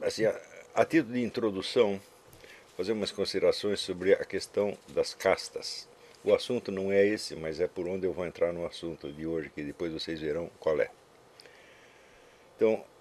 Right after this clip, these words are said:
as castas, em primeiro lugar, conforme eu já expliquei, até inclusive em apostilas,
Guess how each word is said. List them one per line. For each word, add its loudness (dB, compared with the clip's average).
as -4
castas, 6
em -4
primeiro 0
lugar, 10
conforme 2
eu 4
já 4
expliquei, -4
até -2
inclusive -6
em -4
apostilas, -4